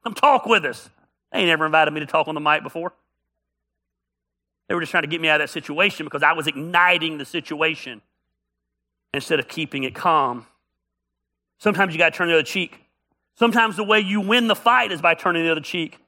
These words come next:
At times, Jesus fought with his actions, and other times he fought by turning the cheek. And trust me, there was nothing wimpy about Jesus. When Jesus gave his life,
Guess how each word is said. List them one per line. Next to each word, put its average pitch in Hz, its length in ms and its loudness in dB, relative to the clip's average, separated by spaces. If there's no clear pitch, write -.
At 214 120 2
times, 240 460 0
Jesus 202 300 -2
fought 220 260 4
with 202 100 0
his 190 120 0
actions, 240 400 2
and 190 80 -2
other 196 160 2
times 196 180 0
he 180 80 -6
fought 180 260 2
by 165 120 4
turning 175 240 -2
the 165 60 -8
cheek. 170 360 -10
And - 100 -20
trust - 240 2
me, 165 60 -8
there 165 120 2
was 160 120 -6
nothing 170 540 -2
wimpy 156 260 -2
about 139 220 0
Jesus. 113 520 -12
When 175 140 -2
Jesus 220 340 4
gave 233 220 4
his 196 120 -4
life, 247 540 4